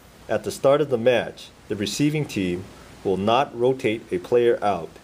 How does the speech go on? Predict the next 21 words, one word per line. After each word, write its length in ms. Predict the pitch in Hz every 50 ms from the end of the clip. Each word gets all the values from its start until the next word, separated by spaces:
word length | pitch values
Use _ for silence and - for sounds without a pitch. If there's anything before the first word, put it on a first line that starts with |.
| - - -
as 160 | - 90 87
this 160 | 98 95 -
player 300 | - - 113 110 113 110
has 220 | - 107 98 90
not 240 | 101 101 101 - -
served 360 | - - 110 101 87 78 -
yet. 160 | 80 - - - - - - - - - - - - -
Players 360 | - - 147 156 156 165 160 160
do 140 | 131 135
not 360 | 127 127 131 139 131 - - 135
rotate 520 | 120 127 139 135 - 131 107 104 104 -
out 260 | 127 123 113 101 - - - - - - -
until 260 | 113 104 - 107 95 - -
after 400 | 120 123 120 - - 90 82 76 - -
they 100 | - 98
have 160 | 98 95 90 -
served. 300 | - 104 95 80 71 - - - - - - - - - - - - - - - - - - - -
This 200 | 139 151 151 -
exception 580 | 180 - - - 131 120 110 - 123 110 107 - -
only 280 | - 127 135 147 156 156
occurs 560 | 147 147 - - 110 101 101 98 95 -